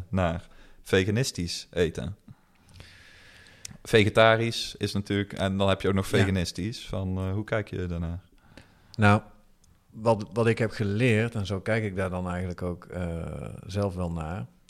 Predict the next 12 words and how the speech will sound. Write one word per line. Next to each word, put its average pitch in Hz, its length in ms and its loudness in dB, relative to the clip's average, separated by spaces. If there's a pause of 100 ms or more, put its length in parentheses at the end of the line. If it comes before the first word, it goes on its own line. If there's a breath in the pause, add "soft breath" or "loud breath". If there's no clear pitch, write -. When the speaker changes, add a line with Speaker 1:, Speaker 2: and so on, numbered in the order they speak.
Speaker 2:
is 95 200 -6
dat, 95 340 -2
ehm, 90 520 -2 (540)
vetzuren, 87 720 -2
in 82 60 -8
dit 87 140 -8
geval 85 320 -8
omega 90 400 -6
drie 90 240 -8
vetzuren, 90 720 -6
die, 82 260 -8
eh, 50 80 -12